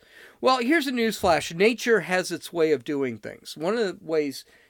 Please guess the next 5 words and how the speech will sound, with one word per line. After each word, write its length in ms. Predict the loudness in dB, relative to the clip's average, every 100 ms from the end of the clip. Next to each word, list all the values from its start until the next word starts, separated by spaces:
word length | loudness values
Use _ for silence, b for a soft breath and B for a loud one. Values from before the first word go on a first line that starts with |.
| -8
nature 440 | -4 -4 -2 -6
controls 680 | -6 -10 -10 0 2 0 -4
forests 580 | -4 0 2 0 -4 -10
is 680 | -2 2 2 0 -6 -14 -16 _
fires. 560 | 0 0 0 -6 -14